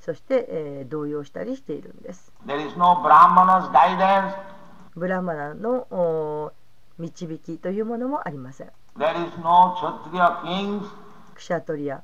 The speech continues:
Speaker 1: 王様というのもいません。
Speaker 2: And Shudras are also not executing their duty.
Speaker 1: そしてシュードラの人たちも、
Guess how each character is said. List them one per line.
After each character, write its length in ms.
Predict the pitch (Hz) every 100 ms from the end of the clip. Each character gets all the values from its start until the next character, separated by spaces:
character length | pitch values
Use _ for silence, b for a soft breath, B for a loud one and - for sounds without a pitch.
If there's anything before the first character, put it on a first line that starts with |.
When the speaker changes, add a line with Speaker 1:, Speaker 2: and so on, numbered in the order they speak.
| -
Speaker 1:
王 120 | 185
様 280 | 185 208 208
と 120 | 214
い 40 | 233
う 20 |
の 100 | 277
も 80 | 247
い 100 | 135
ま 140 | 120
せ 120 | -
ん。 80 | - - - - -
Speaker 2:
And 280 | 160 151 -
Shudras 560 | 165 180 165 175 170 165
are 380 | 139 131 113 113
also 120 | 131
not 240 | 127 143
executing 720 | 139 117 123 135 139 131 127 107
their 300 | 104 92 95
duty. 640 | 117 202 220 226 220 220 - - - - - -
Speaker 1:
そ 180 | - 240
し 100 | 220
て 340 | - 330 185
シ 180 | 151 -
ュ 60 | 190
ー 40 |
ド 80 | 156
ラ 120 | 139
の 100 | 139
人 140 | 151 -
た 120 | 240
ち 140 | 247
も、 320 | 254 320 262